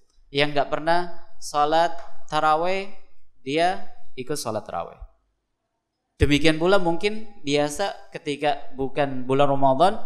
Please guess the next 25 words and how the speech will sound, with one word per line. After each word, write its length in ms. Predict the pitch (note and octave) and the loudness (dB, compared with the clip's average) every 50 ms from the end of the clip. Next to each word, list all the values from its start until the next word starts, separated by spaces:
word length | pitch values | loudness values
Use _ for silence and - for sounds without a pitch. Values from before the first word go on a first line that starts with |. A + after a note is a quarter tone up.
| - - - - - - - - - - - | -2 0 -2 -2 -2 -2 -4 -6 -8 -6 -2
ya 80 | - C3+ | 0 0
begitu 400 | C3+ C3 B2+ B2+ C#3 C3+ D3 C3 | 0 0 0 0 0 -2 -2 -2
kita 160 | D3 D3+ D3 | -2 -2 -2
teman, 560 | D3 D3 D3 D3+ D#3+ D3+ D3 C#3+ C#3+ D3 - - - - - - - _ - | -2 -4 -4 -2 -2 -2 -2 -2 -6 -10 -14 -18 -20 -20 -20 -20 -20 _ -10
apalagi 720 | - C3 C3 C#3 C#3+ C3+ C#3 C3 C3 C#3 C#3+ C3+ C3 - - - | -6 -4 0 0 2 2 2 2 2 2 2 2 0 0 -2 -2
ini 240 | D3 C#3+ D3 D3+ C#3+ | -2 -2 -2 -2 -2
adalah 160 | C3+ C3 C3 | -2 -2 -4
teman 400 | C3 - D3 C#3+ C#3+ C#3+ C#3 C3+ | -4 -8 -8 -8 -8 -6 -4 -2
pasangan 400 | C#3+ C3+ - - D3 C#3 C#3 C#3+ | -2 -2 -2 -2 -4 -4 -4 -4
yang, 400 | C#3 C#3 C#3 C#3 C3 C3 B2+ B2+ - - - - - - _ - | -4 -2 -4 -4 -4 -6 -10 -12 -14 -16 -18 -20 -20 -20 _ -12
apa, 560 | - - C3 A#2+ B2+ C3+ D3 F3 - - - | -8 -6 -4 -2 0 0 0 2 2 0 0
serasi, 480 | - - - C3+ C#3 C3 B2+ - - A3+ | 0 0 0 2 2 0 2 0 0 0
sudah 240 | A#3 B3 - - C#3 - - - - - - - - - - - - - - - _ _ | 0 -2 -4 -4 -4 -6 -8 -10 -10 -10 -12 -14 -16 -16 -18 -18 -20 -20 -20 -20 _ _
ngobrolnya 800 | - D3 D#3 C#3+ C3+ C#3 C#3 C#3 C#3+ D#3+ F3+ G3 G3+ G#3 G#3 G#3 - - - - - - - - | -4 -2 -2 0 2 2 2 2 2 0 -2 -4 -4 -4 -6 -6 -8 -10 -14 -14 -14 -16 -18 -18
semuanya 880 | - - - - D#3 D3+ D3+ D3+ D3+ D3+ D#3+ F3 F3+ F3+ F#3 F#3 F#3+ - - - - | -14 -12 -10 -10 -8 -4 -2 0 0 0 0 0 0 0 -2 -4 -6 -8 -8 -8 -4
diobrolin. 560 | C3+ A#2+ A2 A2+ A#2 A#2+ A#2 A2 G#2+ G#2+ G2+ - - - - - - _ - - - | -4 -4 -2 -2 -2 -2 -2 -2 -4 -6 -8 -10 -16 -20 -20 -20 -20 _ -20 -16 -10
Ya 160 | G3 G3 G3 | -6 -6 -4
temannya, 800 | G3 - B3 E3+ A#2+ B2+ D3+ F#3+ G3+ G3+ G3+ G3+ G3 F#3+ F#3+ D#3+ | -4 -6 -8 -6 -2 -2 0 0 0 -2 -4 -4 -4 -4 -4 -4
ya 0 | |
dosennya, 800 | C#3 B2 A#2+ A2+ A#2 - - F#3 G3+ G3+ G3+ G3+ G#3 G#3 G3 F#3 | -4 -4 -4 -4 -6 -6 -6 -8 -8 -8 -10 -12 -12 -10 -8 -8
ya 80 | D#3 D3 | -8 -8
pasangannya, 880 | - - C3 C3 - - B2+ B2+ C3 D#3 G3+ G3+ G#3 G#3+ G#3+ G#3 F#3+ | -6 -6 -6 -6 -4 -6 -6 -6 -6 -8 -8 -8 -10 -12 -12 -14 -14
ya 20 | F3+ F#3 | -16 -16
pokoknya 240 | - - F4 F4+ E4+ | -16 -16 -14 -14 -16
semuanya. 400 | - - D#4 E4+ D#4 - A3 | -16 -14 -12 -12 -10 -12 -12